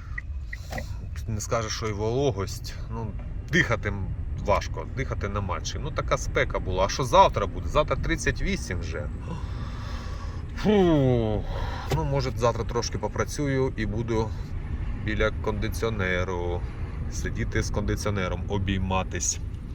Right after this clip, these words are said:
Так, ну що, мабуть, це все. Їду вже додому. Та ну так, сорок три хвилини вже зараз, поки доїду.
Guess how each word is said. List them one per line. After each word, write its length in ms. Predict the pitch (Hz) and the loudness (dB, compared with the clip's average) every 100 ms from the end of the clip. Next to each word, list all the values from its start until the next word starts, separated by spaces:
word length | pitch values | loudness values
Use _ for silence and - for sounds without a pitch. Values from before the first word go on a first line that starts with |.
| - - - - - - | -4 -2 -2 -4 -4 8
Так, 180 | 170 | 8
ну 120 | 170 254 | 8 6
що, 280 | - 120 - - - - - | 6 6 2 -6 -6 -6 0
мабуть, 360 | 139 202 247 - | 6 8 6 6
це 180 | 208 165 | 6 6
все. 360 | - 247 233 226 - - - - - - | 6 8 6 4 -8 -8 -10 -8 -6 -6
Їду 340 | 113 156 160 143 | -2 2 4 4
вже 140 | 156 | 4
додому. 420 | 139 151 202 127 | 2 6 6 6
Та 140 | 113 233 | 4 4
ну 120 | 185 | 6
так, 240 | - 92 - | 4 4 2
сорок 320 | - 151 139 - | -2 4 4 4
три 280 | 139 135 | 4 4
хвилини 520 | 120 127 131 151 117 104 | 4 4 4 4 4 2
вже 220 | 92 101 - | 2 0 4
зараз, 260 | 110 107 - | 4 4 2
поки 220 | 113 - | 0 0
доїду. 520 | 107 113 131 110 90 | 0 2 0 2 0